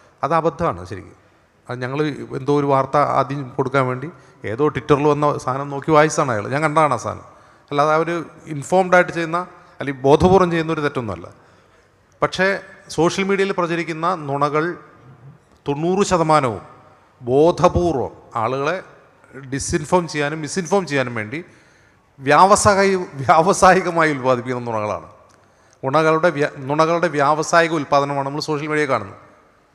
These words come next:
നിങ്ങളത് കുറേ കൂടി ആഴത്തിൽ പരിശോധിച്ചാൽ നിങ്ങൾക്ക് മനസ്സിലാവും. അപ്പോൾ അതൊരു വശത്ത് നടക്കുന്നു. അവിടെ ട്രഡീഷണൽ മീഡിയ എന്താണ് ചെയ്യേണ്ടതെന്ന് വെച്ചാൽ അവരെ ഇരട്ടി പണിയെടുക്കണം. ഒന്ന്, സ്വയം വിമർശനപരമായി തങ്ങൾക്ക് പറ്റുന്ന തെറ്റുകൾ കുറയ്ക്കുക, തെറ്റുകൾ വരുത്താതെ നോക്കുക, തെറ്റുകൾ ഉടനെ തിരുത്തുക,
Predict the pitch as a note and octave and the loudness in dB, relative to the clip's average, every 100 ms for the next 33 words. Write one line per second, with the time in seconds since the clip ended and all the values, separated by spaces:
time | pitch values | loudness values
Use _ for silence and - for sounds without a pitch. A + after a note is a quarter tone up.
0 | _ - D3+ F3 F3+ - - C3+ D#3 E3+ | _ -4 0 0 0 -4 -10 0 2 2
1 | F#3 E3+ D3+ D#3 F3 D#3+ D3+ D3+ C#3+ C#3 | 4 4 4 4 0 0 0 -2 -2 -4
2 | A#2+ G#2 A#2+ - - _ _ _ _ _ | -4 -4 -6 -6 -14 _ _ _ _ _
3 | _ _ E3 F#3+ G#3 - - D#3+ F3 F#3+ | _ _ -6 -4 -4 -8 -6 0 4 4
4 | F3+ F3 D3 A2+ G2+ G#2+ - D#3 G3 A3 | 4 2 -2 -4 -6 -12 -8 -2 0 0
5 | - - F3+ A3 G#3 A#3 F#3+ E3+ E3 C#3+ | -4 -2 -2 0 0 0 2 2 2 2
6 | D#3 C#3+ B2 B2 A#2+ B2 C3+ - A#2 A#2 | -2 -2 -6 -6 -6 -6 -8 -6 -4 -2
7 | A#2+ G#2+ C#3+ B2 A2 G2+ F2 F#2 _ - | -2 -4 -6 -6 -6 -8 -12 -18 _ -10
8 | C3 C#3 D#3+ G3+ - - - - D#3 G3+ | -8 -4 -4 -4 -8 -20 -18 0 4 4
9 | G#3 G3 F3 - E3 D3 C3+ C3 C3 B2+ | 4 4 2 0 0 0 0 -2 -2 -2
10 | C3+ D3 C#3+ C#3 B2+ - A#2 B2 A#2+ A#2 | -2 -4 -4 -6 -8 -8 -8 -8 -6 -4
11 | G#2+ A2+ F2+ - _ _ _ _ _ _ | -4 -8 -14 -16 _ _ _ _ _ _
12 | _ _ _ _ _ C3 - E3+ D3+ C#3 | _ _ _ _ _ -6 -2 4 4 6
13 | E3 E3+ E3 C#3 F3 F3+ C#3+ D3+ C3+ C#3 | 6 6 4 0 -2 -4 -6 -4 -2 0
14 | E3 C#3+ B2 C#3+ E3+ | 0 -2 -4 -4 -6